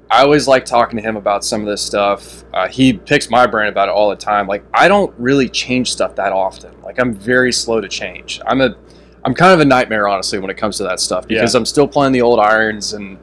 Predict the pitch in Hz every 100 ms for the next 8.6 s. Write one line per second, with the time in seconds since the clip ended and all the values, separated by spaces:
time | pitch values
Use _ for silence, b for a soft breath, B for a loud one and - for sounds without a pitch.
0 | b b _ 143 131 180 131 131 110 135
1 | 135 113 - 107 - - - 107 98 107
2 | 104 95 139 92 98 95 107 107 - 110
3 | - 104 101 98 95 113 127 98 - 101
4 | 101 110 98 87 - 113 113 98 - 120
5 | - 139 131 120 - - 143 139 135 -
6 | 131 127 - 120 110 139 147 143 127 117
7 | - 135 135 127 117 110 B B B B
8 | - 110 110 104 101